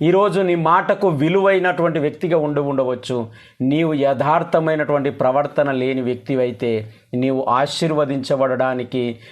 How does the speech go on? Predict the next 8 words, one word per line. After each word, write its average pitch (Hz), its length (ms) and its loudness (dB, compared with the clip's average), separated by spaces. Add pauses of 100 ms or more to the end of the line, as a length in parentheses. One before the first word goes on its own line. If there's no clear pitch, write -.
(140)
ఆశీర్వదించబడిన 185 1200 2
వ్యక్తిని 151 640 -2 (300)
అని 165 460 0 (140)
నీవు 196 500 2
నేను 175 400 0
అనుకోవడానికి 151 1000 0 (300)
అర్హత 156 480 2
లేనటువంటి 135 1000 -2